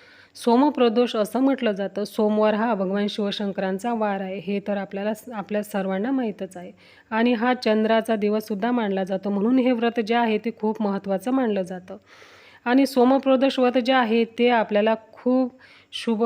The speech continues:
फळसुद्धा देतं. जेव्हा त्रयोदशी तिथी सोमवार येते तेव्हा त्या दिवशी आपण सोमप्रदोष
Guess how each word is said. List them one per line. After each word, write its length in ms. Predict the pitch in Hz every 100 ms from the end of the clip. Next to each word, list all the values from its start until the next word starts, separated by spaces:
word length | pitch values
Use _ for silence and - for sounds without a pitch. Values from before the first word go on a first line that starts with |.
| 226
फळसुद्धा 520 | 214 214 - 180 214
देतं. 320 | 220 190 190 202
जेव्हा 340 | 208 226 262
त्रयोदशी 580 | 262 233 247 247 247 269 240
तिथी 240 | 233 254
सोमवार 440 | 240 220 214 233 240
येते 260 | 240 226
तेव्हा 300 | 214 208 202
त्या 260 | 208 220 247
दिवशी 280 | 220 208 -
आपण 360 | 208 196 214 214
सोमप्रदोष 880 | - 226 262 277 226 214 220 233